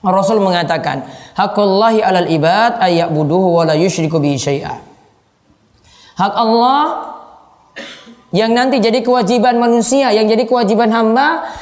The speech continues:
yaitu hendaklah kita itu mentauhidkan Allah. Jadi kewajiban manusia itu adalah mentauhidkan Allah. Kemudian tidak berbuat syirik pada Allah sedikit pun.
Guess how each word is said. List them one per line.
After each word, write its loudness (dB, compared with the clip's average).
yaitu 2
hendaklah 0
kita 0
itu 0
mentauhidkan 0
Allah. -2
Jadi 0
kewajiban 2
manusia 2
itu 0
adalah 2
mentauhidkan 0
Allah. -4
Kemudian 0
tidak 0
berbuat 2
syirik 0
pada 0
Allah 2
sedikit 0
pun. -6